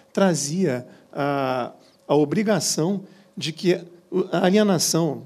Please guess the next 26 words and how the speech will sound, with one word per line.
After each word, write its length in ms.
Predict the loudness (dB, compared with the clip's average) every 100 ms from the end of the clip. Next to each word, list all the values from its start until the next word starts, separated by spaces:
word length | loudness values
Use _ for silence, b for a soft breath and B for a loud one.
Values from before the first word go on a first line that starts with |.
| -16
desafetação 640 | -8 -4 -2 0 0 -2
de 100 | -2
bens 160 | -2 -2
reversíveis, 640 | 0 -2 -2 -2 -2 -6 b b b b b -6
retor-, 420 | -4 0 0 0 -6
fosse 400 | -2 2 2 2
reinvestido 800 | -2 0 0 0 -2 -4 -4 -4
na 140 | -4 -4
concessão 680 | -6 -8 -6 -4 -2 -2 B B -2
e, 120 | 0
após 680 | 0 2 2 2 0 -6 -16 b b b
a, 540 | -4 -2 -2 -4 -6
a 20 | -6
alteração 500 | -4 -2 -4 -4 -6
promovida 360 | -4 -4 -4
pela 240 | -2 -2 -2
de-, 160 | -4 -2
lei 180 | -2
do 100 | -2
seac, 420 | -4 -2 -2 -4 -8
que 100 | -12
fosse 440 | -2 0 0 -6 B B B
depositado 640 | -6 -2 -4 -4 -2 0 0
na 100 | 0
conta 260 | 0 0
vinculada. 540 | -4 0 2 2 0